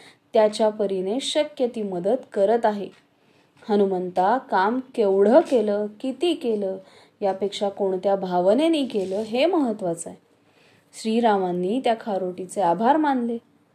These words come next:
खारोटीने कबुली दिली, "रामा, मी एक छोटा जीव, तुला काय मदत करणार?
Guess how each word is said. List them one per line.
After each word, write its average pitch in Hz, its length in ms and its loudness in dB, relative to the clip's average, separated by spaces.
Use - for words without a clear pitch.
खारोटीने 185 500 0
कबुली 196 360 2
दिली, 247 300 -4
"रामा, 180 400 0
मी 294 260 0
एक 311 140 -6
छोटा 285 420 0
जीव, 226 260 -6
तुला 254 180 2
काय 285 220 2
मदत 277 420 0
करणार? 208 300 -4